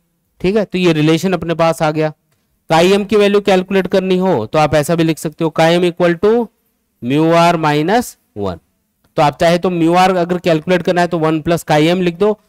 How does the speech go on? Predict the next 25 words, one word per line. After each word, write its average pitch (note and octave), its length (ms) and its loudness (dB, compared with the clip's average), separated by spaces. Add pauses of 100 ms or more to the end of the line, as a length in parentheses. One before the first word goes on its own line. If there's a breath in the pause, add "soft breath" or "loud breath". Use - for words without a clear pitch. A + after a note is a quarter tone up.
(140)
और E3 120 2
अगर F#3+ 180 0
chi F3+ 260 2
M G3+ 140 0
calculate F#3 380 0
करना F3 260 -2
है E3 140 0
तो G#3+ 160 0 (340)
mu D3 240 2
R F3+ 140 4
minus D#3+ 440 -4
one C#3 200 -2
इसको D3 240 -4
लिखा A#2+ 260 -2
जा G2+ 140 -6
सकता - 260 -14
है। F#2 100 -12 (340 soft breath)
तो E3 60 -2
इस E3+ 120 -4
तरीके E3 300 0
से D#3+ 140 -6
इसको D#3+ 220 -6
calculate D#3 440 -4
कर C#3+ 160 -6
लेंगे। C#3 300 -8